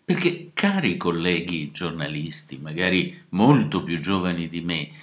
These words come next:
ma qualcuno vi ha insegnato che, mm, fare il giornalista è innanzitutto fare il cronista, è innanzitutto guardarsi con curiosità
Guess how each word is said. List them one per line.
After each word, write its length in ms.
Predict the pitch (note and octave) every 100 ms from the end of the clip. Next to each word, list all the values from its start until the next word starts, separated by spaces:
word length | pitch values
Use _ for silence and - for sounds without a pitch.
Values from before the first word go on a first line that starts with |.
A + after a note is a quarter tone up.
| - -
ma 460 | F#2+ A2 G#2 F#2+
qualcuno 460 | - F#2 F2+ A2 A2
vi 160 | F2+ E2+
ha 40 |
insegnato 1000 | E2 D2+ - D#2 E2 C3 D3 D3+ E2 - - - _
che, 400 | - F#2+ E2+ D#2
mm, 340 | E2+ E2+ D#2+
fare 340 | D#2 G#2 G2 F#2+
il 100 | E2+
giornalista 1040 | F#2 F2 E2+ D#2+ E2+ F#2+ F#2 - E2 D2+ - -
è 80 | -
innanzitutto 1300 | G#2 G#2 G#2 G2 F#2+ - E2+ G2+ F#2+ - F#2+ E2 - - _
fare 320 | - F2 E2
il 160 | D#2
cronista, 880 | D2+ D#2+ E2+ A#2+ B2+ - - C#2 C2 - -
è 80 | -
innanzitutto 1080 | - G#2+ A2 A2 A2 A2+ A2+ A2 G2 F2 -
guardarsi 880 | - A#2+ G#2 G#2+ G2 A2 A2 G#2 A2+
con 180 | G#2 F#2+
curiosità 1000 | F#2 G2+ G2 F#2+ G2+ F#2+ - F#2+ F#2+ -